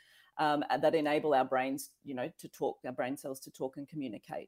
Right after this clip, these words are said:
And the chemical messages that transmit those signals, so the two main effects is one, one neurotransmitter called gaba, um, which has a very technical long name, which I won't bore you with,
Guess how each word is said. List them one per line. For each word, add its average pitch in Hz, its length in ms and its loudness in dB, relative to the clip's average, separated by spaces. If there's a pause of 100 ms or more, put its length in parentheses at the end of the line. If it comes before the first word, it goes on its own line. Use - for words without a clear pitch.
And 147 100 -2
the 151 60 -2
chemical 175 460 -2
messages 139 600 -4
that - 140 -8
transmit 135 540 -4
those 139 240 -2
signals, 135 500 -6
so 151 80 -2
the 139 140 -2
two 226 300 -4
main 160 260 -2
effects - 420 -4
is 143 160 -4
one, 180 420 -2
one 196 260 -4
neurotransmitter 151 920 -4
called 143 260 -6
gaba, 175 360 0 (640)
um, 139 320 0
which 131 140 -6
has 147 140 -6
a 147 40 -10
very 135 160 0
technical 139 500 -6
long 131 220 -2
name, 131 220 -2
which - 180 -8
I 165 60 -2
won't 180 260 -4
bore 135 120 2
you 131 140 0
with, 120 200 -2